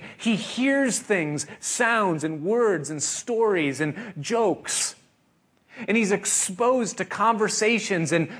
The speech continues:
people and things and, and just all of the defilement of what humanity can be. And all of a sudden, he's just hit with that all at once, and the impurity of it just immediately begins to permeate his being. The images are burned into his brain.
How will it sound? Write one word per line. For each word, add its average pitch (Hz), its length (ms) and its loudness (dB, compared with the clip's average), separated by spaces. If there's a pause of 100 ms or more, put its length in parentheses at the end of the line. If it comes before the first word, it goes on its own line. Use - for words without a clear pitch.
(120)
people 196 500 2
and 160 160 2
things 226 480 2
and, 180 140 2 (160)
and 202 80 4
just 214 160 2 (160)
all 311 360 4
of 262 120 0
the 277 80 2
defilement 247 880 2
of 175 80 0
what 185 120 2
humanity 233 540 2
can 202 240 2
be. 156 480 2 (280)
And 202 200 0
all 277 260 4
of 320 80 0
a 269 60 -4
sudden, 240 240 0
he's 196 240 2
just 180 300 0
hit 277 360 0
with 180 180 -2
that 139 260 2
all 175 240 2
at 175 80 -4
once, 151 260 0 (220)
and 170 100 2
the 175 80 4
impurity 175 560 0
of 135 140 2
it 139 80 -2
just - 180 -4 (100)
immediately 185 480 2
begins 160 340 0
to 143 100 -6
permeate 165 760 0
his 139 160 -4
being. 135 300 0 (120)
The - 220 -4
images 165 400 2
are 131 100 -2
burned 170 400 0
into 160 280 -2
his 135 160 0
brain. 139 440 0